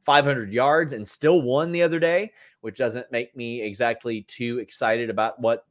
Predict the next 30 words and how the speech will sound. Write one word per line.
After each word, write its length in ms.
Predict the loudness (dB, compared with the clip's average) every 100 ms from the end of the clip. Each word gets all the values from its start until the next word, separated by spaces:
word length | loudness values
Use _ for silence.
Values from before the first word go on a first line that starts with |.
| _
Josh 360 | 2 2 2
Allen's 400 | 0 0 -2 -4
gonna 180 | -4 -4
do 300 | -2 -2 -2
on 180 | -4 -6
Sunday. 480 | -6 -6 -6 -8 -10 -4
But 220 | -4 -4 _ _ _ _ _ -10
hey, 80 | -6
you 100 | -2
guys 240 | 0 0
can 80 | -2
go 100 | 0
over 120 | 0
to 80 | 0
Common 760 | -4 2 6 6 4 0 -2 2
Bengals 600 | 2 2 4 4 2 2
W 680 | 6 8 6 4 2 -4 -6
for 160 | -8 -10
more 320 | -6 -4 -2
of 120 | -2
that. 260 | 0 0 -2
It 120 | -2
is 160 | -4 -4
my 400 | -6 -4 -4 -6 _ _ _
hopefully 540 | -2 -2 0 -2 0
tax-deductible, 1300 | 0 2 2 0 -2 0 0 -2 -6 -2 0 -2 -2
uh, 200 | 0 -2
Vanity 500 | -2 -4 -4 -4 -4
Bengals 480 | -4 -6 -6 -6 -8
podcast. 920 | _ -6 -6 -8 -8 -8 -8 -12 -20